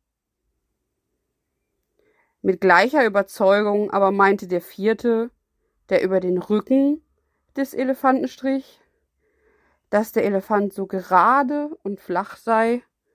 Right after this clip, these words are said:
wie eine Liege. Was möchte uns diese Geschichte sagen, beziehungsweise was können wir da raushören?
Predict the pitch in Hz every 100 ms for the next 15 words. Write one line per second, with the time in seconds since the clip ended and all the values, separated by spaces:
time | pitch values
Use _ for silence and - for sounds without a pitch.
0 | _ _ _ _ 214 233 247 277 262 208
1 | 180 165 165 180 _ _ _ _ _ _
2 | _ _ _ _ _ _ _ _ _ _
3 | _ _ _ _ _ _ _ _ _ _
4 | _ _ _ _ _ _ _ _ _ _
5 | - 196 233 - 269 285 302 208 214 -
6 | 214 220 233 240 233 - 214 - 220 -
7 | 185 180 170 185 247 240 208 - 208 208
8 | - 196 190 185 190 208 _ _ _ _
9 | _ - 233 226 233 233 - - 190 170
10 | 175 170 - 175 160 156 -